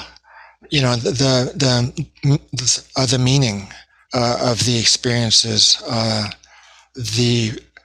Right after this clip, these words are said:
specific symbolism and interactions, uh, in that state were specific to the person. Um,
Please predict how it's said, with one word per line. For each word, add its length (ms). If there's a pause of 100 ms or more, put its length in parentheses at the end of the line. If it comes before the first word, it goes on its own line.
(420)
specific 720
symbolism 920
and 440
interactions, 1000 (400)
uh, 440 (400)
in 180
that 200
state 760 (640)
were 180
specific 880
to 140
the 100
person. 540 (600)
Um, 580